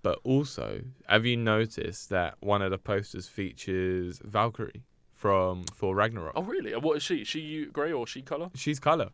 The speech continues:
Speaker 2: Oh, she,
Speaker 1: So
Speaker 2: so
Speaker 1: sh-
Speaker 2: she's back.
Speaker 1: So she's back, and
Speaker 2: Ooh.
Speaker 1: she's clearly survived the snap, 'cause I think the Russo brothers
Speaker 2: Ooh.
Speaker 1: confirmed that she actually escaped in,
Speaker 2: She,
Speaker 1: in a pod.
Speaker 2: her, Korg, and Meek, and half of the Asgardians.
Speaker 1: They
Speaker 2: I think
Speaker 1: all
Speaker 2: that was, uh, highlighted by Ka-, uh, Taika Waititi.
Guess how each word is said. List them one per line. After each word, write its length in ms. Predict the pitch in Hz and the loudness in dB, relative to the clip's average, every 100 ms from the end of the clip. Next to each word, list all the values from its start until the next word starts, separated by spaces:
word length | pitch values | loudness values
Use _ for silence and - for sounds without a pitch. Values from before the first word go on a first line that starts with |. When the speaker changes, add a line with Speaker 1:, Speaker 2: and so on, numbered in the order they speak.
| _ - | _ -4
Speaker 2:
Oh, 160 | 208 | -2
she, 140 | - 127 | 0 6
Speaker 1:
So 80 | |
Speaker 2:
so 100 | 123 | 6
Speaker 1:
sh- 40 | 131 | 6
Speaker 2:
she's 180 | 156 180 | 4 4
back. 260 | 92 - - | 2 0 -4
Speaker 1:
So 200 | - 117 | 0 0
she's 280 | - 160 135 | 2 0 0
back, 420 | - 147 120 - - | 10 12 12 8 -2
and 160 | 117 104 | -2 0
Speaker 2:
Ooh. 80 | |
Speaker 1:
she's 480 | 131 131 131 120 - - | 4 6 4 2 -8 -2
clearly 360 | 135 147 131 110 | 4 4 4 0
survived 480 | 117 110 110 110 98 | -4 2 4 4 -2
the 60 | |
snap, 300 | 110 135 - 131 | -4 -2 -4 -6
'cause 120 | 110 | -6
I 60 | 110 | -6
think 200 | 120 101 | -4 -2
the 100 | 110 | 0
Russo 340 | 131 147 135 | 0 0 -2
brothers 380 | 107 110 110 101 | 0 0 0 -2
Speaker 2:
Ooh. 40 | |
Speaker 1:
confirmed 720 | 117 107 - 135 107 85 113 - _ _ _ - | -6 -4 2 2 2 -6 -12 -16 _ _ _ -2
that 200 | 104 80 | -2 -2
she 360 | - 131 123 - - | -2 -2 -2 -6 -6
actually 680 | 110 110 - 110 110 110 104 - | -4 -4 -4 -2 0 0 -2 -8
escaped 460 | 110 - 120 95 - | -12 -4 -4 -4 -6
in, 300 | 101 98 98 | -6 -6 -8
Speaker 2:
She, 240 | - - | -6 -2
Speaker 1:
in 60 | 107 | -2
a 60 | 104 | 0
pod. 220 | - 123 127 | 6 8 8
Speaker 2:
her, 40 | 120 | 4
Korg, 360 | - 117 107 | 2 2 2
and 180 | 104 104 | -2 -2
Meek, 380 | 101 90 - - | -2 -4 -8 -12
and 240 | 101 101 101 - | -8 -8 -8 -2
half 280 | 110 101 90 | 0 0 -6
of 60 | |
the 300 | 101 101 98 - - | -6 -6 -8 -10 -14
Asgardians. 840 | - 107 95 107 - 104 - - | -6 0 0 0 -10 -12 -12 -6
Speaker 1:
They 180 | - 117 | 2 2
Speaker 2:
I 80 | 120 | 4
think 120 | 117 | 2
Speaker 1:
all 60 | 113 | 4
Speaker 2:
that 80 | 117 | 4
was, 140 | 107 | 4
uh, 180 | 113 95 | 0 2
highlighted 420 | 113 104 - - | 4 4 0 -4
by 100 | 107 | -4
Ka-, 160 | - 107 | -2 -2
uh, 200 | 104 95 | -2 -2
Taika 260 | 110 104 101 | -2 -2 -2
Waititi. 400 | 95 104 - | -4 -6 -14